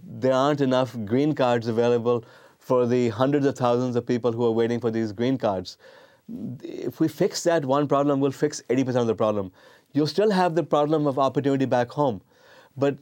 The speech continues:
you know, if you're graduating from Duke or from Wharton in engineering, and now you're joining, uh, you know, a top American company, you're working for, you plan to be here for two or three years, you tell your friends you'll come back in two or three years,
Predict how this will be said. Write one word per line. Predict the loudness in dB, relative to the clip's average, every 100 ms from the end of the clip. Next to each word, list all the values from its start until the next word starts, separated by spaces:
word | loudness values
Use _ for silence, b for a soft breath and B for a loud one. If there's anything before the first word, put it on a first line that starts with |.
| -2
you | 0
know, | 2
if | 2 0 2
you're | 2 2 -2
graduating | -4 0 2 2 2 0
from | 0 0 0 0
Duke | 0 2
or | 0
from | 0 0
Wharton | 2 0 0 -2 -2
in | -4 -2
engineering, | 0 0 0 0 0 -4 b b b -2
and | 2
now | 2
you're | 2 0
joining, | 2 2 2 2 0 2
uh, | 2 2 0 -2
you | -4 -2
know, | -2
a |
top | 0 0
American | 2 0 0 0
company, | -2 -2 -2 -2 -4 b b b b
you're | 0 2
working | 2 0
for, | 0
you | 0 0
plan | 0 0
to | 2
be | 2
here | 0 0
for | 0
two | 2
or | 0
three | 0 2
years, | 2 2 2
you |
tell | 0 2
your | 2
friends | 2 0 0
you'll | -2
come | 0 0
back | 2 0 -2 -14 b b
in | -6
two | 0
or | 0
three | 2 2
years, | 2 0 -4